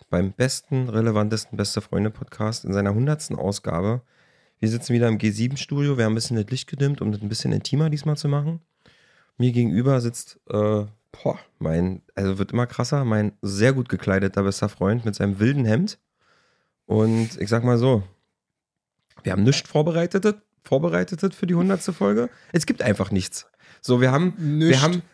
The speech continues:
Speaker 1: mo-, monatelang drüber gesprochen. Es war ja auch nicht abzusehen, dass irgendwann mal die hundertste Folge kommt. Ist ja auch nicht so, dass das irgendwie spontan, also, ne? So, und dann haben wir aber
Speaker 2: Ja,
Speaker 1: einfach gemerkt,
Speaker 2: voll.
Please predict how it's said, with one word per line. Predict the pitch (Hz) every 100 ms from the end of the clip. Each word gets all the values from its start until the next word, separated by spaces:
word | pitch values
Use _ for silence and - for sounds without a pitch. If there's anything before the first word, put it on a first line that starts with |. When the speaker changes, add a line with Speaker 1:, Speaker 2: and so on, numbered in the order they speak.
| _
Speaker 1:
mo-, | 156 127 180 233
monatelang | 151 202 226 220 151 160 175
drüber | 160 160
gesprochen. | 147 - 151 151 113
Es |
war | 107
ja | 123
auch | 123 131
nicht | 139
abzusehen, | 120 - 185 139 107
dass | 110 95
irgendwann | 95 101
mal | 95 95
die |
hundertste | 98 98 95 104
Folge | - 95 95
kommt. | - 107 87
Ist | 107
ja | 117
auch | 120
nicht | 135
so, | - 120
dass | 123
das | - 104
irgendwie | 107 117 110
spontan, | 104 - 104 104 117 139
also, | 87 107
ne? | 107 123 135 _ _ _ _ _ _ _
So, | - 123
und | 127 104 101
dann | 104
haben | 104 110
wir | 110
aber | 104 104 104 104
Speaker 2:
Ja, | 151
Speaker 1:
einfach | 135 110
gemerkt, | 110 104 107 -
Speaker 2:
voll. | - - 123